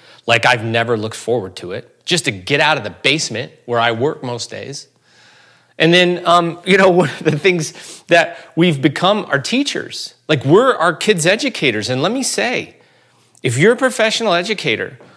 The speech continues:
one, I am sorry. I, I didn't know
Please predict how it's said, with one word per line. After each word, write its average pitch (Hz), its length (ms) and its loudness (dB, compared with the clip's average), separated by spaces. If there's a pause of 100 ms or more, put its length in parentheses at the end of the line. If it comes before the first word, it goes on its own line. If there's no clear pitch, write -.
one, 180 480 -2 (1400)
I 185 100 0
am 240 160 0
sorry. 226 720 -4 (680)
I, - 140 -6
I 190 160 2
didn't 254 320 0
know 233 460 0